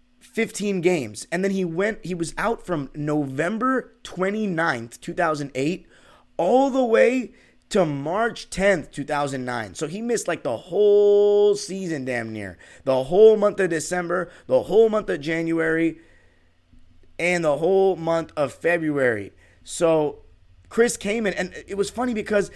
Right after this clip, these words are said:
then they said later that it was a strained arch. So, like, just finding out the injury was different later and it's more severe, how, does that sound familiar?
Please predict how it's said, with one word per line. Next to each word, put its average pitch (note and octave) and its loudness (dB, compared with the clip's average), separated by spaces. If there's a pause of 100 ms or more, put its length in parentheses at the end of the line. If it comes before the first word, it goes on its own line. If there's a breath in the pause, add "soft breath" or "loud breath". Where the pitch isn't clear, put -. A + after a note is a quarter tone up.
(140 loud breath)
then A#3+ 2
they A3+ 2
said G3 0
later G3 2 (220 loud breath)
that G#3 0
it A3 6
was G3+ 4
a G3 0
strained B3+ 0 (100)
arch. - 0 (880)
So, A#3 0
like, A3+ -2 (360)
just A3 -6
finding A3 -2
out A3 0
the - -4
injury G#3+ -4
was F#3 2
different F#3+ 0
later G#3 2
and - 0
it's - -8
more G3 -2
severe, G3+ 0 (160 loud breath)
how, - -8
does D#3 -2
that G3 2
sound A#3+ -2
familiar? B3 0